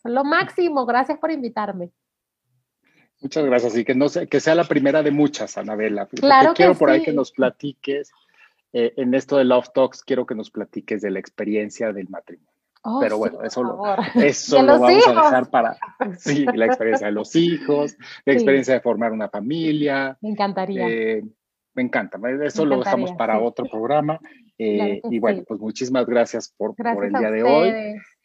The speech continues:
Speaker 2: Estamos en Radio trece, nuestras redes, Radio trece Digital, eh, en mis redes,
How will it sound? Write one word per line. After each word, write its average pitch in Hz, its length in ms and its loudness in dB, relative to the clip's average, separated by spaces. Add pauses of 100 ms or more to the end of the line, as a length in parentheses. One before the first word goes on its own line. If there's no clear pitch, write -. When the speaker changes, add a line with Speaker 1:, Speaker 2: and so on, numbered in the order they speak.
(380)
Speaker 2:
Estamos 117 680 -4
en 117 160 0
Radio 101 300 -2
trece, 160 560 0
nuestras 104 380 -6
redes, 135 400 0
Radio 92 460 -10
trece 110 360 -4
Digital, 147 720 -4 (520)
eh, 98 540 -6
en 101 600 -14
mis 101 120 -12
redes, 127 440 -2